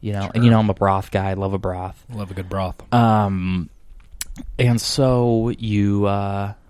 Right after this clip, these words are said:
Speaker 1: what am I trying to say here? Right, so you get the two different, so they, they, they're called, like, yin and yang pots. It's like a pot, but then it has, like, a, a divider in the middle. So you get, like, two different broths. They bring you out a bunch of meat, you know, and
Speaker 2: Is
Speaker 1: I,
Speaker 2: this a
Speaker 1: I get the
Speaker 2: stone,
Speaker 1: shrimps.
Speaker 2: like a stone pot, or is that
Speaker 1: No, it's,
Speaker 2: the
Speaker 1: like,
Speaker 2: me-,
Speaker 1: metal.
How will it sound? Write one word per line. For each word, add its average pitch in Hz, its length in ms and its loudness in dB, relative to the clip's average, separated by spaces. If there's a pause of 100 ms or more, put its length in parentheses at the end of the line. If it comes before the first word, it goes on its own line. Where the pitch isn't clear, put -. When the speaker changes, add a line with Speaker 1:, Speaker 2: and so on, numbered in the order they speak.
(100)
Speaker 1:
what 120 100 -8
am 120 80 -2
I 123 40 -2
trying 120 180 -4
to 113 80 -6
say 113 140 2
here? 101 100 -2
Right, 101 220 -2
so - 80 -2
you 117 80 -2
get 131 160 -2
the 113 80 0
two 147 200 2
different, 151 340 -2
so 117 180 2 (380)
they, 110 180 -2
they, 117 200 -4
they're 127 160 -4
called, 196 160 -4
like, 123 140 0
yin 117 220 2
and 110 140 -2
yang 110 220 0
pots. 123 320 -4
It's - 160 -10
like 113 120 -4
a 113 40 -12
pot, 110 380 -4
but - 100 -10
then 113 120 -6
it - 20 -10
has, 104 160 -6
like, 98 120 -8
a, 90 300 -8 (240)
a 95 100 -2
divider 101 460 0
in 92 60 -2
the 92 80 -2
middle. 92 240 -4
So - 100 -14
you 107 60 -4
get, 85 100 -6
like, 98 140 -10
two 165 120 -2
different 160 260 -4
broths. 113 460 -4 (440)
They - 80 -12
bring 107 160 2
you 104 80 0
out 87 160 -4
a 87 80 -10
bunch 123 240 -2
of 139 60 -2
meat, 113 440 0 (460)
you 117 100 0
know, 110 300 4
and 104 160 -2
Speaker 2:
Is 76 100 0
Speaker 1:
I, 101 60 2
Speaker 2:
this 120 100 2
a 123 60 2
Speaker 1:
I - 80 2
get - 160 0
the 110 80 2
Speaker 2:
stone, 104 100 2
Speaker 1:
shrimps. 143 480 0
Speaker 2:
like 98 140 -6
a 92 80 -2
stone 117 420 -2
pot, 156 400 -4
or 101 140 0
is 92 100 -2
that 95 240 0 (180)
Speaker 1:
No, 202 140 -2
it's, 190 80 -6
Speaker 2:
the 208 60 -2
Speaker 1:
like, 202 80 2
Speaker 2:
me-, 160 40 2
Speaker 1:
metal. 143 380 0